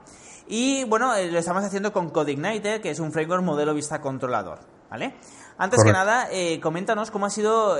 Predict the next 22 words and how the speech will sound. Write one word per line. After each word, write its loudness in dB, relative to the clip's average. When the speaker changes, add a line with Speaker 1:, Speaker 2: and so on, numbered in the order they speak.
Speaker 1:
la 2
experiencia -4
con -8
CodeIgniter, -2
para, 0
de -8
nuevo, 4
para 2
la 2
gente -2
que -4
sea, 0
bueno, -6
que -8
acabe, 0
que -4
empiece -4
este -4
podcast 0
hace -6
dos -2
semanas, -2